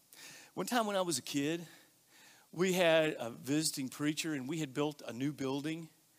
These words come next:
and he really threw me for a loop. I mean, I was probably around seven or eight years old, but he called the building an edifice. I'm like,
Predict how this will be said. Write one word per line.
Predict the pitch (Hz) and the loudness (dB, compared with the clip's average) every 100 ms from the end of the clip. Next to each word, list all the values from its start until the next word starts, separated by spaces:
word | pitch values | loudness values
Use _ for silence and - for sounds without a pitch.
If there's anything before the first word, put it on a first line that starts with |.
| _ _ _ _ - | _ _ _ _ -2
and | 135 131 127 120 - - - | 2 2 2 -2 -8 -20 -2
he | 151 | 2
really | 160 196 | 6 4
threw | - 156 175 | 4 -2 0
me | 165 | 0
for | - 147 | -2 0
a | 127 | 0
loop. | 131 151 135 - - _ _ _ _ _ _ | 2 2 0 -4 -20 _ _ _ _ _ _
I | - | -6
mean, | 135 | 0
I | 151 | 2
was | 156 | 0
probably | - 165 151 | 2 2 4
around | 135 123 | 2 0
seven | - 143 139 | 0 0 -2
or | |
eight | 131 | -4
years | 123 113 | -4 0
old, | 135 127 | 0 0
but | - | -2
he | 135 | -4
called | - 185 190 | -2 0 0
the | 143 | -2
building | 110 156 160 139 | -2 0 0 -2
an | 120 113 - | -6 -10 -6
edifice. | 156 143 - - - - - _ _ _ _ _ _ _ _ _ - | -4 -4 -4 -2 -2 -4 -10 _ _ _ _ _ _ _ _ _ -12
I'm | 127 | -10
like, | 110 - | -10 -12